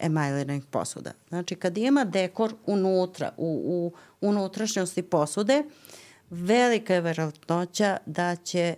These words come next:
migrirati nešto od ova dva elementa, mada se ispituju i drugi, eh, elementi kao što su, ovaj, barijum, hrom, selen, ali najčešće pigmenti, i to ovako jako crvene, žute boje i ostalo,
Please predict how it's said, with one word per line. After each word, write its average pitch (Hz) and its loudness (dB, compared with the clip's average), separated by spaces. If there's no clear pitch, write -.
migrirati 156 -2
nešto 139 -4
od 143 -8
ova 143 -4
dva 131 -6
elementa, 143 0
mada 196 2
se 180 2
ispituju 175 -2
i 180 0
drugi, 165 0
eh, 170 0
elementi 170 0
kao 160 -2
što 160 -4
su, 156 -4
ovaj, 156 -2
barijum, 151 0
hrom, 151 -2
selen, 185 -2
ali 196 2
najčešće 214 -2
pigmenti, 196 -2
i 180 -2
to 180 -2
ovako 160 -4
jako 160 -2
crvene, 156 -2
žute 147 -2
boje 147 0
i 147 -2
ostalo, 214 -2